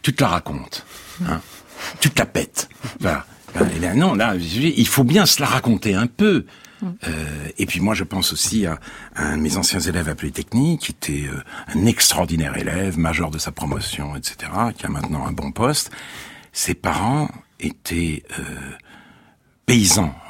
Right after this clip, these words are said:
Speaker 1: agriculteurs, euh, dans la Manche, je crois. Et il lui avait dit, « Tu vas à l'école, et ce que tu fais à l'école, je sais pas, c'est pas pour réaliser une ambition particulière, il faut que tu ramènes de bons bulletins. »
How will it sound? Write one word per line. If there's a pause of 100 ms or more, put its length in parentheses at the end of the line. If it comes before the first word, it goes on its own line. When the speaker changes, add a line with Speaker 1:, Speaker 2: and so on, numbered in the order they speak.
Speaker 1:
agriculteurs, (720)
euh,
dans
la
Manche,
je
crois. (360)
Et (220)
il
lui
avait
dit, «
Tu
vas
à
l'école,
et
ce
que
tu
fais
à
l'école,
je
sais
pas,
c'est
pas
pour
réaliser
une
ambition
particulière, (420)
il
faut
que
tu
ramènes
de
bons
bulletins. »